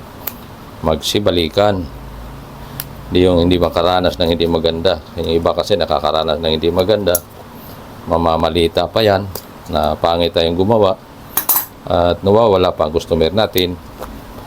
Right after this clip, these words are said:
Ah, pati pa yung iba na halip na pupunta sa atin, nakabalita,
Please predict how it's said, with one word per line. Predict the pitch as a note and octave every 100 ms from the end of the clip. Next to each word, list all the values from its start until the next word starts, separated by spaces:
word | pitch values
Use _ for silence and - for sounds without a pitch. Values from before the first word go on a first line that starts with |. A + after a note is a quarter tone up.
| - - - - -
Ah, | - E2+ E2+ D#2+ D#2+
pati | - F#2 A#2
pa | A2 G2+
yung | G2 G2
iba | F#2+ G2+
na | F#2 F2+ F2+ - - -
halip | - F#2+ G2 G2
na |
pupunta | F2+ F#2 - F#2+ G2
sa | G2+ A2 A2
atin, | G#2 G2+ G2+ F#2+
nakabalita, | E2+ F#2 F#2 G#2+ A#2 G2 F#2+